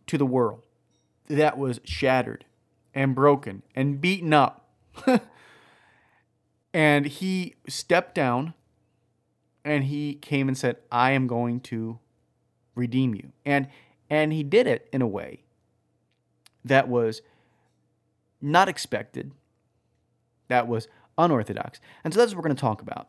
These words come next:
during this conference, is the, the, you know, the fact that Jesus came down in, and willingly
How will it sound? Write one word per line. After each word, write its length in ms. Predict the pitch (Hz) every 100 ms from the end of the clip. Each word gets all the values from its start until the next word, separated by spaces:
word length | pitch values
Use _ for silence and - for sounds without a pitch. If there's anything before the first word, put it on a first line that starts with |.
| _ 135
during 200 | 127 117
this 120 | 110
conference, 420 | 113 107 110 113 143
is 200 | 131 - - - -
the, 280 | 131 127 -
the, 140 | 135 143
you 60 |
know, 100 | 135
the 60 | 120
fact 380 | 180 147 151 139
that 180 | 123
Jesus 400 | - 156 165 156
came 320 | - - 147 147
down 400 | 104 - 123 - _ _ _ _ _ -
in, 320 | 151 170 - _ _ _ -
and 300 | 147 139 139
willingly 720 | 139 143 180 180 165 156 160